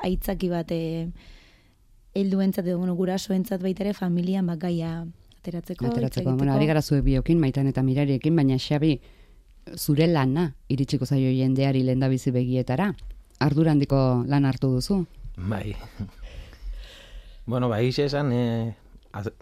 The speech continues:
Speaker 3: etorri ziten, eh, aukera hau, eh, Mirari eta Maitanen, eh, eskutik, eta bai erronka gogorra jarri ziren.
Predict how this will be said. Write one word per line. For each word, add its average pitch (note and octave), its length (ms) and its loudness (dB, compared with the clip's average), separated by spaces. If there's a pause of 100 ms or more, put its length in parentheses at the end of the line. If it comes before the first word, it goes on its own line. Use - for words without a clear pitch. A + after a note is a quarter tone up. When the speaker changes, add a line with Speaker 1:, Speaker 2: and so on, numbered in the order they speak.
(300)
Speaker 3:
etorri A2+ 320 -2
ziten, A2+ 400 0
eh, G#2+ 140 2
aukera G#2+ 400 0
hau, B2 260 0
eh, F#2+ 160 0
Mirari G2 400 -2
eta F#2 540 -4 (120)
Maitanen, G2 540 -2
eh, F2+ 160 -2
eskutik, G#2+ 480 -4 (880)
eta G#2 380 0 (100)
bai G#2+ 160 0
erronka F#2+ 800 0 (240)
gogorra G2 380 0
jarri F#2 240 -4
ziren. G#2 380 -4